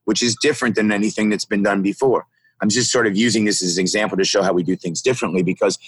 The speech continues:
people think terrorists recruit online. They recruit with the mainstream media,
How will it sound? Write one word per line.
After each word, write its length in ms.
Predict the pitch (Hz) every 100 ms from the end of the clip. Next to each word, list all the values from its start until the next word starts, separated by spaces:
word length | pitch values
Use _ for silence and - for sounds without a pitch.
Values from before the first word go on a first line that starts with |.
| -
people 300 | - 131 127 120
think 240 | 117 104
terrorists 360 | - 101 95 -
recruit 320 | 87 - 98
online. 500 | 92 92 135 113 90
They 120 | 113
recruit 400 | 110 98 - 135
with 100 | 95
the 60 | 101
mainstream 500 | 92 85 - 87 82
media, 360 | 117 135 -